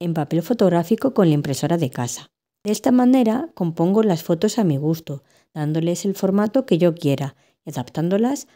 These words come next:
a las páginas de mi álbum. Dejé un borde blanco en todas las fotos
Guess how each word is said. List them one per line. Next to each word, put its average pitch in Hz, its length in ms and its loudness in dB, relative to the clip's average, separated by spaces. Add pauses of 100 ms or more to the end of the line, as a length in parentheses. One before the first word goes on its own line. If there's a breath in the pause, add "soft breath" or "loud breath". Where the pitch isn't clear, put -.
(100)
a 165 80 -8
las 143 180 -4
páginas 196 520 -2
de 165 100 2
mi 135 180 2
álbum. 127 360 -4 (520)
Dejé 185 600 0
un 190 260 0
borde 151 260 0
blanco 202 560 -2
en 160 160 2
todas 175 220 2
las 190 180 2
fotos 151 500 -6